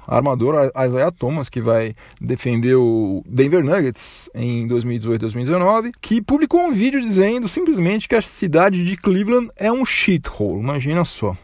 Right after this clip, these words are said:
Mas eis que Dwyane Wade aparece como um oásis no meio do deserto e nos lembra que as mídias sociais, quando são bem utilizadas, elas podem ser um negócio realmente sensacional.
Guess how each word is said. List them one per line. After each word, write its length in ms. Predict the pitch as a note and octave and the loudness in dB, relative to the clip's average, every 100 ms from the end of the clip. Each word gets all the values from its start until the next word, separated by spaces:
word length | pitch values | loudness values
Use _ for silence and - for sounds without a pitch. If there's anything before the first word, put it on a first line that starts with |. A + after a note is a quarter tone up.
| - | 0
Mas 240 | D4+ D#4+ | 2 4
eis 280 | B3+ D#4 C#4+ | 2 2 2
que 240 | - D#4+ D4 | 2 2 2
Dwyane 340 | A3 B3+ D#4+ | 2 2 4
Wade 400 | G#3 E3 G3 G3+ | 8 8 8 4
aparece 880 | G#3+ B3 G3 D3+ F3+ F3 - G#3+ G#3+ | 0 2 2 2 0 -2 -6 -6 -2
como 240 | - G3 | 0 0
um 220 | A3 C4+ C#4+ | 2 2 4
oásis 640 | G3 G#3 A3+ G#3 A3+ G#3+ | 4 2 0 -2 -4 -2
no 100 | A3 | 0
meio 300 | E3 G3+ G3 | 0 0 -2
do 100 | G3+ | -2
deserto 720 | B3 D#3+ C#3 F#3+ G3+ C#3 - | 0 2 2 2 2 0 -2
e 40 | F#3 | -2
nos 200 | A#3 D#3+ | 0 -2
lembra 480 | D#3 F#3 G#3 A3+ | 0 0 0 -2
que 140 | A3 B3+ | -2 0
as 100 | G#3+ | 0
mídias 220 | F3+ G3+ | 0 -2
sociais, 640 | - - F3+ C#3 D#3+ A3 - | -4 -2 2 4 4 0 -4
quando 320 | E3 D3 F3 | -4 -2 -2
são 220 | - G3+ | -2 0
bem 160 | B2 C#3+ | 0 -2
utilizadas, 800 | - D#4 B3+ D3+ F3+ A3+ C#4+ - | -4 -4 0 2 2 -2 -6 -6
elas 240 | D#4+ D#4+ | -6 -6
podem 300 | - F#3 A#3+ | 0 0 0
ser 160 | - B3+ | -4 -2
um 60 | |
negócio 440 | A#3+ C3+ F3 - B3 | 0 2 2 0 -4
realmente 640 | - D4+ E3+ D#3 A3+ G#3+ | -2 -2 0 -2 -4 -6
sensacional. 1000 | - A3 B3 C#4 - A#3 C#3 D3 B2+ G#2+ | -6 -6 -4 -6 -6 -2 0 2 2 -2